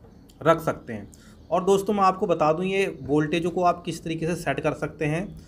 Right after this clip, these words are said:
जो आपका ये narrow voltage है, narrow voltage में एक सौ अस्सी से दो सौ पैंसठ voltage रहता है।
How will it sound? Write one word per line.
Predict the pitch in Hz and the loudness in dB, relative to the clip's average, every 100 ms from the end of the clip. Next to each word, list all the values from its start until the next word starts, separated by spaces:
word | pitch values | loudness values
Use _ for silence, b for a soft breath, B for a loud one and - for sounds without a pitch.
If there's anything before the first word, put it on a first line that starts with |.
| B - 117 | B -20 -2
जो | 180 | 4
आपका | 175 175 190 | 4 4 0
ये | |
narrow | 185 139 143 180 | 2 2 4 2
voltage | 170 170 165 175 | 2 2 0 0
है, | 160 175 156 | -2 -2 -6
narrow | 123 135 156 | -2 2 2
voltage | 165 165 160 160 | 2 0 0 -2
में | 170 170 | -4 -4
एक | 151 - | -4 -4
सौ | 175 | -2
अस्सी | 160 - 160 | -2 -2 -6
से | 175 | -4
दो | 143 147 | 0 0
सौ | 165 | 0
पैंसठ | 165 127 156 | -6 -4 -4
voltage | 147 156 151 165 | 0 0 0 0
रहता | 151 135 151 | 0 2 2
है। | 151 202 | 2 0